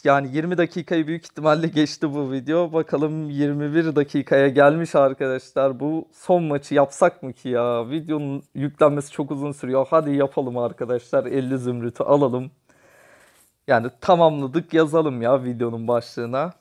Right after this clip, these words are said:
Yani ona benzer bir şey yazmayı düşünüyorum. Evet, bu sefer karşımıza büyük şef geldi. Bizi çok zorlamaz diye düşünüyorum. Bol şans dedik. Zorlayabilir, hiç bilmiyorum.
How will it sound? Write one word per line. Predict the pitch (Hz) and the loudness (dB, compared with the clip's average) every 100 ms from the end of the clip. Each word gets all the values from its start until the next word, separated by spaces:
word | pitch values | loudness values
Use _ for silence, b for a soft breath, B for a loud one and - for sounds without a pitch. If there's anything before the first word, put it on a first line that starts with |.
| _ _ _ _ _ - | _ _ _ _ _ -12
Yani | 113 | -4
ona | 143 170 156 | 2 4 4
benzer | 143 131 156 147 | 2 2 2 2
bir | 147 | -4
şey | 139 156 | -2 -2
yazmayı | 135 123 120 123 123 | 2 0 0 -8 -10
düşünüyorum. | 135 - 143 139 131 165 170 _ _ _ _ _ b b b b b | -12 -10 -6 -4 -4 -8 -12 _ _ _ _ _ b b b b b
Evet, | 196 139 - | 4 4 0
bu | 165 | -2
sefer | 180 165 156 | 2 4 2
karşımıza | 165 160 147 147 131 160 147 | 4 2 0 -8 -4 -2 -2
büyük | 147 139 | -8 -6
şef | 160 139 - | -6 -6 -2
geldi. | 117 113 139 160 156 - - _ _ _ _ | -2 -2 -4 -2 -4 -6 -12 _ _ _ _
Bizi | 151 131 147 151 | -8 -2 -2 0
çok | 160 139 | -2 -2
zorlamaz | 143 143 127 117 117 107 | -2 -2 2 0 0 -2
diye | 113 139 | -4 -4
düşünüyorum. | 139 - 127 117 127 139 | -4 -8 -4 -2 -2 -2
Bol | 139 147 | 0 0
şans | 139 135 123 - | 0 -2 -2 -4
dedik. | 117 147 160 _ _ | -4 -4 -6 _ _
Zorlayabilir, | 127 117 131 123 113 113 143 | -4 0 0 0 0 -2 -6
hiç | 135 117 - | -6 -12 -10
bilmiyorum. | 117 117 113 135 | -8 -6 -6 -6